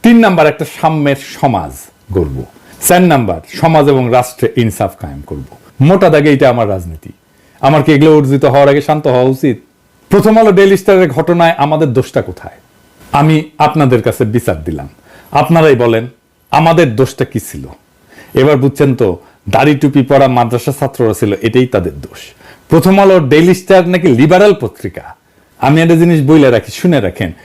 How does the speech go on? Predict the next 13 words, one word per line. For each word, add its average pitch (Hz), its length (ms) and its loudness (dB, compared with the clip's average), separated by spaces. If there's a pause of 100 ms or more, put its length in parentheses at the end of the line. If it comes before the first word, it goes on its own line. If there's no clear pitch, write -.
(240)
বাংলাদেশের 147 580 0
জনগণের 147 400 2
শত্রু 117 520 -2
এই 104 100 2
কয়েকটা 117 300 -2 (120)
শব্দ, 80 280 -10 (520)
ধর্মনিরপেক্ষতা, 143 920 0 (420)
অসাম্প্রদায়িকতা, 165 960 0 (240)
সেকুলারিজম, 202 760 2 (380)
লিবারালিজম 117 680 0 (840)
বা 123 120 2
উদারনৈতিকতা 143 1080 0 (400)
এবং 185 320 0